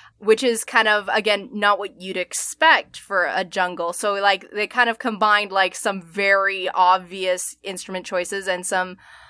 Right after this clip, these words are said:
less, less so choices, and the whole thing kind of creates a, a vibe that's,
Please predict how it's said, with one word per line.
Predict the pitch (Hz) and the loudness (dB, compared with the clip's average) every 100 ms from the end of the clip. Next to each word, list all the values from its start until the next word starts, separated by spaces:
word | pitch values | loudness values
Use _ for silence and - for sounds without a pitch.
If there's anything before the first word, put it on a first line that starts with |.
| _ _ | _ _
less, | 202 208 226 220 - - _ | -4 4 4 4 -6 -10 _
less | 208 220 262 254 - | -6 2 2 2 0
so | 196 175 170 175 _ _ _ _ | 2 2 0 -4 _ _ _ _
choices, | - 180 175 196 180 175 - | -2 0 0 -4 -6 -8 -2
and | 208 196 185 | -2 -2 -2
the | 196 | 0
whole | 196 226 226 | 2 0 0
thing | 240 226 | -2 0
kind | 247 208 | -2 -2
of | - | -4
creates | 233 208 220 | -2 -2 0
a, | 196 196 190 | 2 2 2
a | 190 | 4
vibe | 214 262 | 4 4
that's, | 190 | -2